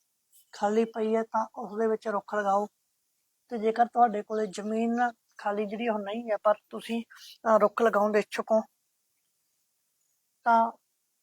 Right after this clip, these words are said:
ਸਾਡੇ ਕੋਲੇ, ਅਹ, ਕਮੇਟੀ ਦੇ ਕੋਲੇ, ਅਹ, ਜ਼ਮੀਨ ਜਿਹੜੀ ਉਹ ਬਹੁਤ ਪਈ ਹੈ, ਪਰ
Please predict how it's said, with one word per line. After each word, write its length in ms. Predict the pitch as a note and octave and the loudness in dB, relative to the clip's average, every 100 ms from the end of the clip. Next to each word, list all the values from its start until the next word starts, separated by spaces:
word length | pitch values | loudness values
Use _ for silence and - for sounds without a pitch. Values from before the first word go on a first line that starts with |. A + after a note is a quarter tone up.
| _ _ _ _ _ _ _ _ _ | _ _ _ _ _ _ _ _ _
ਸਾਡੇ 380 | - A3 G#3+ A#3+ | 4 4 4 0
ਕੋਲੇ, 320 | A#3 A3+ A3+ | 2 0 0
ਅਹ, 400 | - _ - A3 | -4 _ -10 -8
ਕਮੇਟੀ 400 | - A3 A3 C4 | -6 -4 -4 -2
ਦੇ 120 | C4 B3+ | 2 4
ਕੋਲੇ, 360 | A3 G#3+ G#3+ | 4 2 0
ਅਹ, 880 | G3+ _ _ _ _ _ _ C4 A#3 | -4 _ _ _ _ _ _ -12 -4
ਜ਼ਮੀਨ 340 | G#3+ A3 A#3 | -2 0 -2
ਜਿਹੜੀ 200 | A3+ A#3+ | 0 2
ਉਹ 120 | B3 A3+ | 2 4
ਬਹੁਤ 220 | G#3 A3+ - | 2 0 -2
ਪਈ 160 | A3+ | -2
ਹੈ, 60 | A3 | -2
ਪਰ 220 | G#3+ G#3 | 2 0